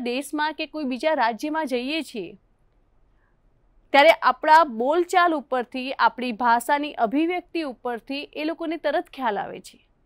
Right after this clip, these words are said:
કે આ લોકો ગુજરાતી છે. તો ભાષા એ આપણી ઓળખ કરાવે છે.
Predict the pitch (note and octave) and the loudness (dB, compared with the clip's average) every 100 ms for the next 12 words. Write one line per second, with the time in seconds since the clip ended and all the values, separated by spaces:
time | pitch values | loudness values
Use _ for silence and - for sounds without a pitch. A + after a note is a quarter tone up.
0 | _ _ _ _ _ C#4+ - A#3+ D4 D4 | _ _ _ _ _ -10 2 4 4 0
1 | D#4+ G#3+ G#3 G3+ G3 E3+ D#3+ - F#3+ _ | -4 -4 -6 -6 -8 -10 -16 -20 -20 _
2 | _ _ _ _ _ _ _ _ F4 E4+ | _ _ _ _ _ _ _ _ -2 -2
3 | A#3 A#3 A#3+ - F#4+ - D#4+ F4+ - A#3 | 4 4 4 4 4 2 -4 0 4 2
4 | - D#4 F#4+ - B3 C4 D4+ - G3 F3+ | 2 -4 -4 -2 2 2 0 -6 -8 -8
5 | E3 F#3 - | -8 -12 -14